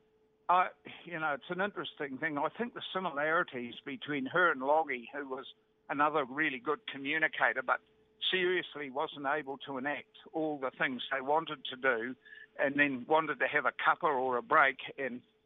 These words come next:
you know, the similarities are quite strong. And for me, um, a good communicator doesn't necessarily make a good leader. And I just hope that New Zealand can reflect on that a little bit. And, you know,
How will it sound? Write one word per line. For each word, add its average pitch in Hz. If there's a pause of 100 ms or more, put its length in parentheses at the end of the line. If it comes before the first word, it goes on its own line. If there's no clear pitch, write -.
(360)
you 160
know, 135
the 131
similarities 160
are 139
quite 147 (140)
strong. 156 (380)
And 156
for 165
me, 165
um, 143 (280)
a 147
good 180 (100)
communicator 147 (100)
doesn't 139
necessarily 131
make 135
a 135
good 135
leader. 127 (380)
And 117
I 139
just 127 (140)
hope 139
that 117
New 127 (100)
Zealand 127
can 127
reflect 123
on 120
that 123 (100)
a 127
little 135
bit. 151 (180)
And, 131 (880)
you 147
know, 131